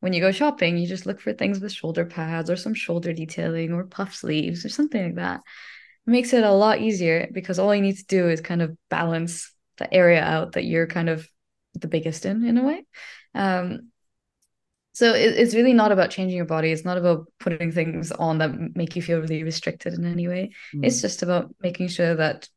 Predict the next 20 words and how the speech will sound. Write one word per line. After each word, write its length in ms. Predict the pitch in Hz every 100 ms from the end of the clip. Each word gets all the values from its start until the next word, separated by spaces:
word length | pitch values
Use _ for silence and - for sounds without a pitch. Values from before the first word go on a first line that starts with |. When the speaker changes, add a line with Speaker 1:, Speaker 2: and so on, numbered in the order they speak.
| _ _ -
Speaker 1:
both 240 | 202 196
the 80 | 175
top 280 | - 160 170
and 100 | 165
the 40 |
bottom 320 | 156 160 160
kind 220 | 156 165
of 180 | - 165
look 220 | 175 -
balanced 480 | - - - 190 185
and 120 | 175
are 220 | 156 - 180
roughly 360 | 185 - 180 165
around 200 | 170 -
the 60 | 185
same 380 | 185 185 -
kind 200 | 175 -
of 120 | 180 175
width. 260 | - - _ _ - -
Speaker 2:
Mm-hmm. 140 | 185